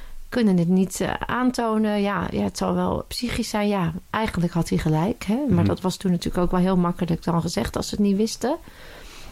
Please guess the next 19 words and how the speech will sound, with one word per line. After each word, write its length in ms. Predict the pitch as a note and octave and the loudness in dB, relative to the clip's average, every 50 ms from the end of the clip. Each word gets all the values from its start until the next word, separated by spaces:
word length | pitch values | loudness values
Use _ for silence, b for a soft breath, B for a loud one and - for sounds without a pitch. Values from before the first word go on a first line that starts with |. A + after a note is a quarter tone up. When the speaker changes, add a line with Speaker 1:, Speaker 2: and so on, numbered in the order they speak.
| B B B B | B B B B
Speaker 1:
Maar 100 | - A#3 | -2 -2
uiteindelijk, 680 | - - - D4+ E4 E4+ C4+ G#3 F#3+ F#3 - - - - - | 0 -2 -2 0 2 2 2 2 2 0 -4 -8 -12 -10 -6
eh, 100 | - G3 F#3+ F#3 F#3 F#3 F#3 F#3 F#3 F#3 | -2 0 0 2 2 2 0 0 0 0
heeft 300 | F#3 F3 F#3+ A#3 A3+ - | 0 0 0 0 0 0
dat 140 | - F#3+ - | -2 -2 0
er 80 | G3+ F#3+ | 0 0
wel 220 | G#3 A#3 C4 B3 | 0 0 -2 -2
toe 160 | B3 - G#3+ | -2 -2 -2
geleid 600 | - - F#3+ F#3 F3+ D#3+ D#3+ F3 G#3 G#3+ - - B B B B B B B B B B | 0 2 2 2 2 2 2 2 0 -2 -4 -8 B B B B B B B B B B
dat 160 | B G#3 A3+ - | B -2 0 0
ik 120 | C#4+ A3 | 0 0
met 100 | A3+ G#3+ | 2 2
mezelf 320 | G3 F#3+ - G#3 F#3+ F3 F#3+ | 0 2 0 0 0 0 0
aan 80 | - | 0
de 60 | F3 | 0
slag 280 | E3+ - - B3+ B3 - | 0 0 -2 -2 0 2
moest. 320 | G3+ F3+ F3 F3 - - | 2 2 2 2 0 -4
En, 440 | - - - F#3 F3+ F3 F3+ F3+ F#3+ - | -6 -2 0 2 4 4 4 4 2 2
eh, 260 | G3 F#3 F3 F3+ | 2 2 2 2